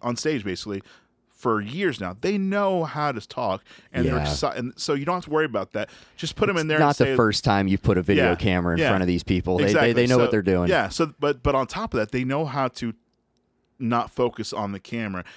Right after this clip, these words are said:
Speaker 1: and not be on anymore. And that's a hard thing for comedians, especially, like, when they're first coming up. That's something I used to hate when I was doing stand-up,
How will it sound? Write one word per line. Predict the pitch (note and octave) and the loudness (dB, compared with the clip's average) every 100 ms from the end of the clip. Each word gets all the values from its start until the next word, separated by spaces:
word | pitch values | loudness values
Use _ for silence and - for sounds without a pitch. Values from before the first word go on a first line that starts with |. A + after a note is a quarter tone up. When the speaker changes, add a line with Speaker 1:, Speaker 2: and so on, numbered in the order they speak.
| - | -12
Speaker 1:
and | A2 | -4
not | A2+ G#2+ | -2 -2
be | G2 - - | -6 -14 -10
on | A2 G#2+ F#2+ | -6 -4 -4
anymore. | E2+ D#2+ D2+ A1 G1+ - - - _ | -8 -12 -14 -18 -20 -20 -20 -20 _
And | A#2 C#3 | -2 0
that's | F3+ | 0
a | F#3+ | -2
hard | D3 E3 D3+ | 0 0 0
thing | - D3 C3+ | -2 -4 -4
for | A2 | -10
comedians, | - G#2+ G#2 B2 C3 | -8 -8 -6 -6 -8
especially, | G#2+ - A#2+ C#3 C3+ | -8 -6 -6 -4 -4
like, | A2+ | -4
when | A2+ | -6
they're | G#2 | -6
first | A2+ A2 | -8 -10
coming | - F#2 F2+ | -8 -8 -8
up. | G#2 - | -8 -10
That's | A#2 | -12
something | - A2+ | -8 -8
I | |
used | G#2 | -8
to | F2+ | -14
hate | - - A2+ - | -16 -12 -12 -10
when | G2+ | -10
I | F#2+ | -10
was | |
doing | G2 G2+ | -10 -12
stand-up, | - F#2+ G2 A2+ | -12 -10 -10 -10